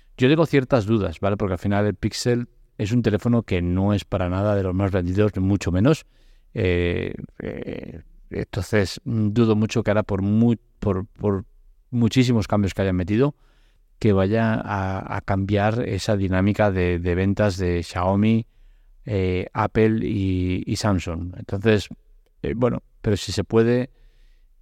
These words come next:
asomar un poco, aunque sea, pues bienvenido será, ¿no? Sobre si esta inteligencia artificial acabará llegando al resto, no tengáis ningún tipo de dudas de que todo esto que ha presentado, eh, Google va a llegar tarde o temprano, más bien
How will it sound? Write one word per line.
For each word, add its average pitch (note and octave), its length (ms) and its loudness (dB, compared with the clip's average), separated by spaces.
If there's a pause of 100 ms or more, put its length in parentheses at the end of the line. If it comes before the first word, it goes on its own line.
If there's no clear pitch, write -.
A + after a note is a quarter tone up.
asomar B2 420 0
un A#2 120 -2
poco, A#2+ 180 2
aunque G#2 180 0
sea, A#2 260 -2
pues - 380 -8
bienvenido G#2 480 2
será, F2+ 260 -2
¿no? F#2 180 -4 (560)
Sobre A2 400 0
si A2 600 0
esta A2 280 -2
inteligencia C#3 460 0
artificial C3 640 0
acabará A#2 340 -2
llegando A#2+ 280 0
al G#2+ 100 0
resto, G2+ 400 -2 (300)
no A#2 180 2
tengáis B2 320 0
ningún A2+ 260 2
tipo A#2 200 0
de G2 120 4
dudas A2+ 380 0
de G#2 380 -2 (120)
que F#2 840 -4
todo B2 200 4
esto G2+ 200 0
que G2 60 0
ha - 20 0
presentado, G2 760 0
eh, G2 220 -4
Google B2 400 2 (640)
va A#2+ 60 6
a - 20 0
llegar A2 320 2
tarde G#2+ 380 0
o F#2+ 60 0
temprano, G2 360 2
más A2+ 200 2
bien F#2+ 300 0